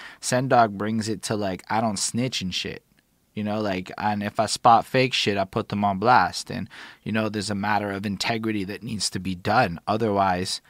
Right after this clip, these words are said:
it's gonna be kinda problematic. But when everything's good, you know, we gonna blaze one. It's all, it's all love. And it's, like,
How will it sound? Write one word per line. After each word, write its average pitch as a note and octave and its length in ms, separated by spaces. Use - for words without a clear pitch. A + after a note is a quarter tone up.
it's G2+ 160
gonna G#2 180
be F#2+ 240
kinda G2+ 320
problematic. F#2+ 720
But G2+ 100
when F#2+ 180
everything's G2 500
good, G#2 500
you B2+ 100
know, A#2 120
we A#2+ 140
gonna C#3 220
blaze C3+ 280
one. - 220
It's - 180
all, A2+ 180
it's - 140
all A2 160
love. A2+ 440
And G2+ 140
it's, G2 160
like, G#2 200